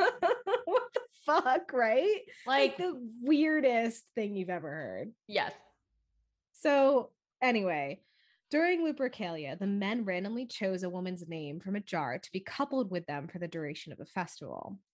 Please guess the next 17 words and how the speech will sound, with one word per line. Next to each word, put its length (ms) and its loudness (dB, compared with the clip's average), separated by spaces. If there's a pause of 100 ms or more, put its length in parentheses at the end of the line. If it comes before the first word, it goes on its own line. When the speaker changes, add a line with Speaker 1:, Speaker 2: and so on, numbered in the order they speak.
(140)
Speaker 1:
Often, 440 2
the 80 -2
couple 300 -6
stayed 300 -6
together 440 -4
until 280 -6
the 100 -8
following 480 -6
year's 300 -2
festival. 640 -14 (500)
Over 220 2
time, 520 0
nakedness 560 -4
during 260 -2
Lupercalia 600 -4
lost 340 -8
popularity. 800 -8